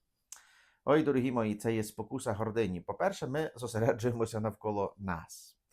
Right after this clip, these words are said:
Які ж то ми недосконалі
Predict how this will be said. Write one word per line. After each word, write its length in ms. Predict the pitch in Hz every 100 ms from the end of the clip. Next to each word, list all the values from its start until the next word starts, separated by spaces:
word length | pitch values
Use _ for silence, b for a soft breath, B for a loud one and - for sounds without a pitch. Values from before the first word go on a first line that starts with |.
| b b b -
Які 280 | 131 226
ж 160 | 190 -
то 80 | 147
ми 280 | 143 147 131
недосконалі 1200 | 87 120 113 117 - - 107 101 107 98 95